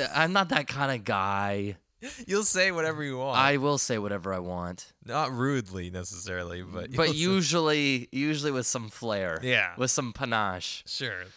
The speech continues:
Speaker 1: Yeah. But anyway, it was really weird. It was like, maybe they couldn't fit, like, the whole chicken. Like, they couldn't fit that whole word. But then just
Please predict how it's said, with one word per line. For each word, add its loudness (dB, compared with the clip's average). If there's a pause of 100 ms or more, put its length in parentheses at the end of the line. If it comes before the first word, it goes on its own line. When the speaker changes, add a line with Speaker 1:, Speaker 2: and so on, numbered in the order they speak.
(180)
Speaker 1:
Yeah. 0 (520)
But 4
anyway, 4
it 6
was 0
really 2
weird. 2
It -2
was 0
like, 0
maybe -4
they -2
couldn't -8
fit, -8
like, -6
the -8
whole -8
chicken. -10
Like, -10
they -12
couldn't -10
fit -12
that -8
whole -6
word. -4
But -6
then -6
just -10